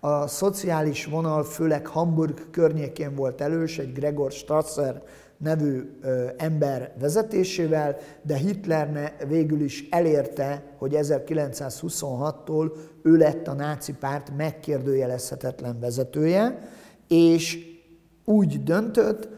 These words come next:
hogy a demokrácia eszközeivel számolja föl a demokráciát, tehát választásokon fognak indulni a náci képviselők,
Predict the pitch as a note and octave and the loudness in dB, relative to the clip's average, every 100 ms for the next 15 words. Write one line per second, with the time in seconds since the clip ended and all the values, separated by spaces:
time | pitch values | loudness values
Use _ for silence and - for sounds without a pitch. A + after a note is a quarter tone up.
0 | - - D#3 D#3 D3 G#3+ F#3 - D#3+ D3 | -16 -4 0 2 2 0 0 -2 -4 -4
1 | C3+ D#3 D3 C#3+ F3 E3 - D#3+ C#3+ C#3 | -4 -2 -2 0 -2 -2 -2 -4 -2 -2
2 | C3+ B2+ B2 - D3 C#3+ C3 C3 C3+ B2+ | -2 -6 -8 -8 -8 -6 -4 -6 -6 -8
3 | A2+ C3 F#3 G3+ F#3 E3 D#3+ D3+ C#3 C3+ | -6 -4 -2 -2 -2 -2 -2 -2 -2 -4
4 | - - - - C3 - D#3+ D#3+ D3+ - | -10 -20 -16 -8 -8 2 4 4 2 -2
5 | - C#3 - D#3+ - B2+ B2 - C#3+ C#3 | -6 -8 -8 -10 -8 -10 -10 -8 -8 -6
6 | A#2+ - D3 C#3+ C3 B2+ A#2+ A2+ C3+ B2 | -10 -8 -6 -2 -2 -4 -8 -8 -8 -8
7 | - - - - - - F3 - D3+ C#3+ | -10 -12 -14 -4 -4 -2 -6 -2 0 0
8 | C3 | -2